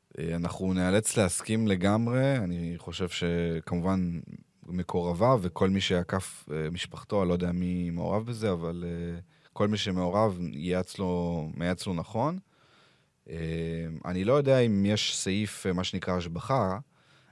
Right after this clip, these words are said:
אבל מבחינת מכבי תל אביב, היא מקבלת גם סכום נכבד, אה, ככל הנראה שבעה מיליון יורו, ואם יש סכום השבחה,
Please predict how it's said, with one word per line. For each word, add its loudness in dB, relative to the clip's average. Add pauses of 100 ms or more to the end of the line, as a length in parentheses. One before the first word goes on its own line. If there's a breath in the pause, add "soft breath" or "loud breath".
(120)
אבל -8
מבחינת -2
מכבי 2
תל -2
אביב, 0
היא 0
מקבלת -2
גם -2
סכום -6
נכבד, -2 (200)
אה, -6
ככל -8
הנראה -4
שבעה -6
מיליון -4
יורו, 0
ואם 0
יש 2
סכום -2
השבחה, 0